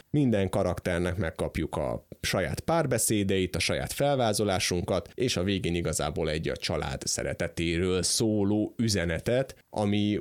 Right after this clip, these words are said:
ugye arról szól, hogy ugye a Mark Ruffalo Louis Reedje is nem foglalkozik annyit a munkával, miután találkozott a felnőtt fiával, hanem otthon marad a családjával, mert rájött az, hogy a családját nem szabad elveszíteni a munka miatt. Ami megtörtént már egyszer egy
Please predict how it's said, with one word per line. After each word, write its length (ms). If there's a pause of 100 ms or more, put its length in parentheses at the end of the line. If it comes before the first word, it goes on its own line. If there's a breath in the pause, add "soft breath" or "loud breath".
(120)
ugye 200
arról 300
szól, 300
hogy 160
ugye 180
a 40
Mark 280
Ruffalo 480
Louis 320
Reedje 360
is 320 (160 loud breath)
nem 180
foglalkozik 600
annyit 240
a 60
munkával, 800
miután 440
találkozott 640
a 240 (160)
felnőtt 400
fiával, 680 (100)
hanem 240
otthon 340
marad 240
a 60
családjával, 720
mert 200
rájött 400
az, 220
hogy 340
a 100
családját 500
nem 120
szabad 300
elveszíteni 680
a 120
munka 340
miatt. 400
Ami 220
megtörtént 800
már 300
egyszer 460
egy 240